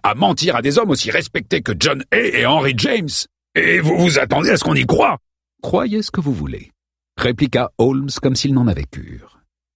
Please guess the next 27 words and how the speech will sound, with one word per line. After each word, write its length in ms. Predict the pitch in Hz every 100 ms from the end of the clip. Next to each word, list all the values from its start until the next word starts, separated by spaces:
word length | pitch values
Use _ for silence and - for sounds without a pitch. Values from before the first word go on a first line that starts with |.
| _ -
Il 200 | 123 110
s'était 320 | 117 117 110
approché 360 | - 110 110
d'une 180 | 95 98
fenêtre, 580 | 120 135 180 - - - _ _ _ _ _
avait 300 | 113 107 110
ouvert 360 | 131 117 127 104
les 100 | 98
volets 320 | 90 98 95
de 140 | 80 78
bois 420 | 92 151 175 -
et 160 | 147 135
regardait 460 | 135 120 101 110
dehors. « 640 | 80 69 - - - - _ _ _ _ _ _ _ _ - - -
L'échange 640 | 92 85 - 151 165 117 92
en 200 | 80 71
norvégien », 880 | 85 85 82 76 - 73 78 69 62 _ _ _ -
commença 400 | 87 82 - 76
Henry 300 | 67 - 67
James, 320 | 123 147 - - - _ _ _ _ _
était 500 | 156 156 151 151 143
loin 320 | 123 131 113
d'être 360 | 92 90 - 92
fluide 460 | - - 82 78 71
de 80 | 80
mon 160 | 76
côté, 480 | 80 73 - -